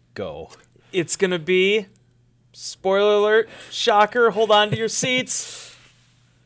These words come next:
Speaker 2: The run game
Speaker 1: Yeah.
Speaker 2: will decide the, the victor in this matchup. Okay,
Speaker 1: Yep.
Speaker 2: but it does go both ways, right? Bill Callahan, uh,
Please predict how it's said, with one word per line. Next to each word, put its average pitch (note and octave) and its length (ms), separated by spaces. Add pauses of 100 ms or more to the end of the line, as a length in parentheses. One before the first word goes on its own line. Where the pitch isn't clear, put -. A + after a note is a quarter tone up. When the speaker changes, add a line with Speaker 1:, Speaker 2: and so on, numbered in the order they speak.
(160)
Speaker 2:
The F#3 140
run G3 380
game D3+ 320
Speaker 1:
Yeah. B2+ 240
Speaker 2:
will E3+ 80
decide D3+ 760
the, D3+ 300
the F3 160
victor D3+ 580 (340)
in D3 200
this C3+ 220
matchup. B2 400
Okay, F#3+ 220
Speaker 1:
Yep. G3+ 120
Speaker 2:
but G3+ 100
it G#3+ 100
does C#4+ 260
go C4 120
both F3+ 300
ways, C#3+ 360
right? C3+ 280 (720)
Bill G#3 240
Callahan, F3+ 800 (200)
uh, D2+ 240